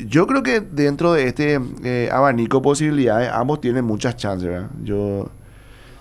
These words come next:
hago mi lista y creo que los dos van a ser senadores por una cuestión muy natural, ¿verdad? De tener equipo grande, decía vos lo de Lilian,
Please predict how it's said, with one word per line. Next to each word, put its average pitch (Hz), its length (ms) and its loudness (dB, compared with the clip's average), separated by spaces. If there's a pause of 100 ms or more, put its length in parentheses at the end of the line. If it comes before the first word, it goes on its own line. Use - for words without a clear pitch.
(280)
hago 120 260 4
mi 135 140 4
lista 127 440 2
y 135 100 4
creo 120 240 2
que 135 80 0
los 131 180 2
dos 120 160 4
van 120 160 2
a 127 80 2
ser 117 160 0
senadores 120 640 2
por 117 120 -2
una 120 100 2
cuestión 120 260 0
muy 120 140 0
natural, 131 460 4
¿verdad? 110 200 2
De 110 60 0
tener 110 420 0
equipo 113 360 -2
grande, 120 760 2
decía 110 320 -2
vos 113 120 0
lo 120 80 2
de 120 100 2
Lilian, 110 440 -2